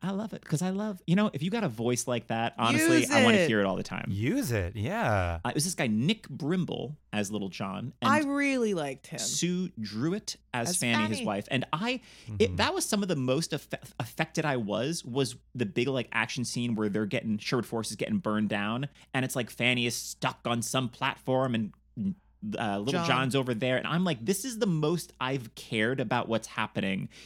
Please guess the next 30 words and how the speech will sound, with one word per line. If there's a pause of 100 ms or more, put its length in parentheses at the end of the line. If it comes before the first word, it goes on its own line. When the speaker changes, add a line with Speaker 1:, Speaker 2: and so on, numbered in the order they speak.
(180)
Speaker 1:
And
it's
nonsense. (420)
Um,
Speaker 3:
Agreed. (280)
Speaker 1:
but
they
were
helping (140)
sell
a
lot
of
it.
Speaker 2:
Absolutely.
And
I
think (140)
this,
what,
Nick
Brimble (140)
is
his
name?
Speaker 1:
Nick
Brimble.
Speaker 2:
Oh,
what
a